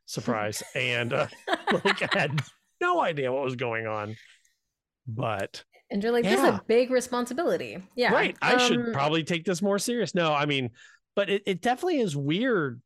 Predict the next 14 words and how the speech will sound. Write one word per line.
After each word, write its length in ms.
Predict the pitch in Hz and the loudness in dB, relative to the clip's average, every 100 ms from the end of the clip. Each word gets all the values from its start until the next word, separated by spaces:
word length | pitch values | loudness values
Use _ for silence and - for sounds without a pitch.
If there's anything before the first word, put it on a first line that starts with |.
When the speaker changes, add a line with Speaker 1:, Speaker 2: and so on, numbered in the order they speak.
| _ | _
Speaker 1:
to, 140 | 156 139 | -6 -6
to 280 | - 147 | -2 0
have 200 | 131 135 | 0 -2
been 260 | 127 147 127 | 0 0 -2
part 300 | - 147 147 | -2 0 0
of 120 | 131 | 0
that 240 | 127 127 - | -2 -2 -4
for, 300 | 139 123 117 127 | -4 -4 -4 -6
like, 280 | 120 117 _ _ _ - | -6 -8 _ _ _ -4
two 160 | 240 | -2
minutes, 360 | 285 90 - - | -2 -4 -8 -4
let 120 | 139 | -2
alone 580 | 135 127 123 120 117 113 - _ _ _ | 0 0 0 0 -2 -4 -8 _ _ _
consistently. 720 | - 117 180 - - - - | -10 -6 -4 -6 -12 -18 -20